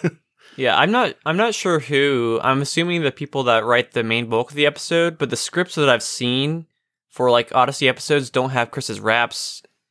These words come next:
Speaker 2: in
Speaker 1: Mm-hmm.
Speaker 2: the episode.
Speaker 1: Yeah.
Speaker 2: But then again, a lot of those scripts were made for the public release, not,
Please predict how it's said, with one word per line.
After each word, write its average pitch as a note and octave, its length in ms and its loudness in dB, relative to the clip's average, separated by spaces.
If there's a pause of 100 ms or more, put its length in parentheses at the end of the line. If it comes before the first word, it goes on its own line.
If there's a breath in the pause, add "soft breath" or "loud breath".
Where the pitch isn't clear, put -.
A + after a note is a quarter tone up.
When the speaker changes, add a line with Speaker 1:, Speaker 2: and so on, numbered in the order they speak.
Speaker 2:
in B2 220 -2
Speaker 1:
Mm-hmm. B2+ 100 -2
Speaker 2:
the G2+ 120 0
episode. G2+ 680 -4 (480)
Speaker 1:
Yeah. A2+ 240 -2 (320)
Speaker 2:
But C3 160 -8
then C3+ 200 4
again, C3 200 4
a - 20 2
lot B2 120 4
of B2 40 0
those B2 140 2
scripts - 260 -4
were A#2+ 60 -4
made A2+ 280 0
for A2 220 -2
the G#2 180 -2
public A2+ 360 -4
release, G#2+ 340 -8
not, G#2 320 0